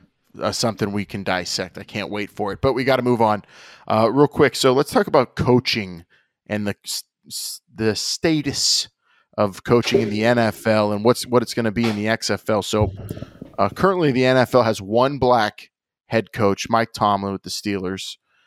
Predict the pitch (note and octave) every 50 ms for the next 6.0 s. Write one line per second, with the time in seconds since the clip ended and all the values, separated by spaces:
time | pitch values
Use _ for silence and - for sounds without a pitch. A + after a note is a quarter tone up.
0 | _ _ _ - - G#2 G#2 G2+ G2+ G2+ F2+ _ _ _ - _ _ _ _ _
1 | F2+ A2 G#2 G#2+ A2+ A#2+ B2+ A#2 A2 A#2+ G#2+ - - A2 G#2+ G2 - - - -
2 | B2+ A#2 - - - B2+ A#2+ A#2 A2 G#2+ G2+ F2+ - A2 G#2+ G#2+ - - G#2 -
3 | - G#2+ G#2 - - G2+ F#2+ G2+ F#2 - - - A2 A2 G#2+ G#2+ G2+ - _ _
4 | _ _ _ _ _ _ _ _ - G#2 G#2 G#2 G2+ F#2+ G2+ F#2+ F2+ G#2 A2+ A#2+
5 | A2+ G#2 - - - A2+ A2 G#2 G#2 G#2 G2 - - A2+ G#2+ G2+ G2+ G2 F#2 E2+